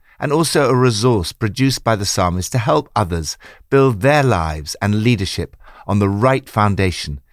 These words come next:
In particular, he sets an example of faith in God's word. "I have put my hope in your word.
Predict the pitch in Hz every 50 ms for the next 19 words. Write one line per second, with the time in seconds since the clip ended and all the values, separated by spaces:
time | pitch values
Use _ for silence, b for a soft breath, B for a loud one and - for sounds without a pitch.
0 | b b - 202 196 208 - - 123 92 - 98 87 90 95 127 143 - - 160
1 | - - - 135 135 127 107 101 123 131 131 131 127 - 107 78 85 87 - -
2 | 104 92 85 80 - 92 90 - 92 98 90 - - 90 98 95 92 85 78 78
3 | - - - _ b b b b b b b 113 123 127 - - - - 156 156
4 | - 127 139 143 139 123 - - 160 127 107 - - - B B B B B B
5 | _ - 160 151 143 139 139 147 143 139 135 123 120 131 139 143 143 135 120 101
6 | 90 85 80 - -